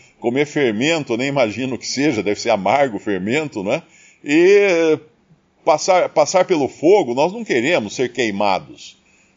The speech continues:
Mas quando nós juntamos esses ingredientes, um padeiro junta os ingredientes, bate bem, bate, bate, bate, amassa, amassa, amassa, enfia num forno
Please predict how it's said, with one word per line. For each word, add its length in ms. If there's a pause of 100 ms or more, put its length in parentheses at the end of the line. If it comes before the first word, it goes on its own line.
(220)
Mas 380
quando 320
nós 240
juntamos 800
esses 300
ingredientes, 1120 (180)
um 100
padeiro 640
junta 440
os 100
ingredientes, 640
bate 540
bem, 360
bate, 420
bate, 400
bate, 360
amassa, 460
amassa, 400
amassa, 540 (340)
enfia 400
num 160
forno 760